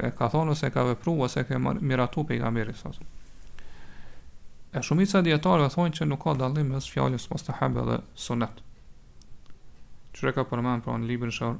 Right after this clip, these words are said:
Sharh al-Kawkab al-Munir. Po ka thonë këto janë sinonime. Nëse dëshiron thuaj mustahabe, pëlqyeshme, nëse do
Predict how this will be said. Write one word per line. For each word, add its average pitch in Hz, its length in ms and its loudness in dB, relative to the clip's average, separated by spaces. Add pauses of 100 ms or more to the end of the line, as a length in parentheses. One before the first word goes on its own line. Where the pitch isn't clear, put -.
Sharh - 320 -2
al-Kawkab 120 520 -2
al-Munir. 120 460 -2 (720)
Po 147 120 0
ka 156 120 6
thonë 175 180 4
këto 180 160 2
janë 165 100 0
sinonime. 156 520 0 (240)
Nëse 170 520 0
dëshiron 165 360 2
thuaj 151 280 0
mustahabe, 135 600 -2
pëlqyeshme, 151 400 -2
nëse 180 240 0
do 156 120 0